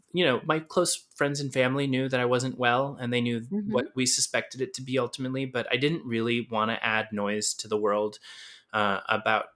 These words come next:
Speaker 1: anything that might not be coronavirus, pretending it was. I just
Speaker 2: Mm.
Speaker 1: felt like there's so much, right? And so many people are so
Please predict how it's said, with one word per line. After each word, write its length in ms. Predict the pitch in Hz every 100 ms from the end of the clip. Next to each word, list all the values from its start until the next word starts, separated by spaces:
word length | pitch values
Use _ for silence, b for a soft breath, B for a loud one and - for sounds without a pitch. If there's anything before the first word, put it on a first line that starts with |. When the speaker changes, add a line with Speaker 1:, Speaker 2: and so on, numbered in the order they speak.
| _
Speaker 1:
anything 480 | 120 120 110 120 113
that 160 | 107 110
might 200 | 110 110
not 280 | 101 101
be 100 | 117 110
coronavirus, 720 | 131 123 127 131 131 127 -
pretending 400 | 110 110 107 107
it 140 | 104
was. 280 | 107 113 127
I 40 | 117
just 360 | 151 147 - -
Speaker 2:
Mm. 140 | 226
Speaker 1:
felt 260 | 214 110 113
like 160 | 113 110
there's 180 | 123 -
so 380 | - 117 104 98
much, 320 | 98 98 -
right? 200 | 104 101
And 240 | 107 107 -
so 280 | - 117
many 200 | 113 110
people 300 | 104 110 110
are 100 | 104
so 340 | 101 104 107